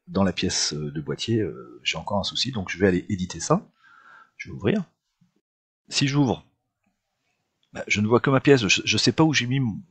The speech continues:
mes, mes taraudages de vis, et cetera. Donc je risque de supprimer un, un mauvais trou, donc c'est pas très pratique de faire comme ça. Je vais donc éditer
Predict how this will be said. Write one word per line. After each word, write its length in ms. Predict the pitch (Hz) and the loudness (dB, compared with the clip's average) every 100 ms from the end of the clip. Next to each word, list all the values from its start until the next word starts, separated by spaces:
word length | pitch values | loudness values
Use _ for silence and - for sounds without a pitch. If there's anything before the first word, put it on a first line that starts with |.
| _ _ _ - 107 | _ _ _ -12 -2
mes, 200 | 104 95 | 2 2
mes 120 | 95 | 2
taraudages 500 | - 95 95 113 110 | 2 2 4 4 2
de 80 | 98 | -2
vis, 260 | 113 123 - | -4 -4 -4
et 40 | |
cetera. 360 | 185 117 110 92 | -4 2 4 4
Donc 140 | 92 | 2
je 100 | - | 2
risque 240 | 120 - | 2 0
de 80 | 101 | -4
supprimer 560 | 185 131 - 123 123 117 | -4 -6 -4 0 4 4
un, 80 | 87 | 4
un 320 | 78 76 95 | 2 0 0
mauvais 180 | 95 92 | 0 0
trou, 200 | - 156 | 0 -2
donc 140 | 90 | -2
c'est 120 | 117 | -2
pas 120 | 127 | 0
très 160 | 120 87 | 0 0
pratique 320 | 185 175 127 | 0 -2 -4
de 40 | 95 | -12
faire 160 | - | -10
comme 140 | - 107 | -6 -6
ça. 200 | 95 _ _ - - - _ - | -8 _ _ -20 -20 -20 _ -4
Je 140 | 113 | 2
vais 100 | 120 | 2
donc 360 | 120 107 - _ _ _ _ _ _ _ _ - | 2 -2 -8 _ _ _ _ _ _ _ _ -4
éditer 540 | 113 107 - 98 - | -2 -2 -2 -2 -4